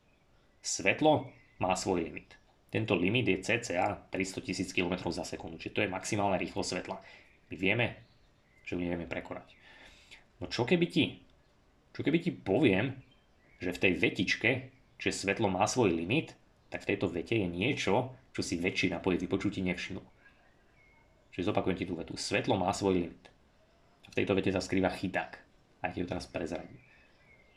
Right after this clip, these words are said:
Pretože to svet-, tá veta, to svetlo má svoj limit, obsahuje hneď prvé slovo ze svetlo. Čiže svetlo samo o sebe má svoj limit.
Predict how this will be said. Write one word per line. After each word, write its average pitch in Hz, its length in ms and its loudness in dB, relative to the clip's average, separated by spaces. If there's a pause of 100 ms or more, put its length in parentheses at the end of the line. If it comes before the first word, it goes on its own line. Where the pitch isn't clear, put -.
(920)
Pretože - 320 -4
to - 240 -6
svet-, 101 400 0
tá - 80 -2
veta, 87 240 2
to - 160 -4
svetlo - 560 -2
má 87 240 0
svoj 101 240 4
limit, 104 360 -2 (800)
obsahuje 90 480 0
hneď 95 80 4
prvé 104 240 2
slovo 95 240 2
ze 92 160 -2
svetlo. - 480 0 (320)
Čiže 90 240 -6
svetlo 117 560 0
samo 101 440 0
o 180 120 4
sebe 82 400 -2 (160)
má 85 160 -2
svoj 82 400 -6
limit. 87 120 -20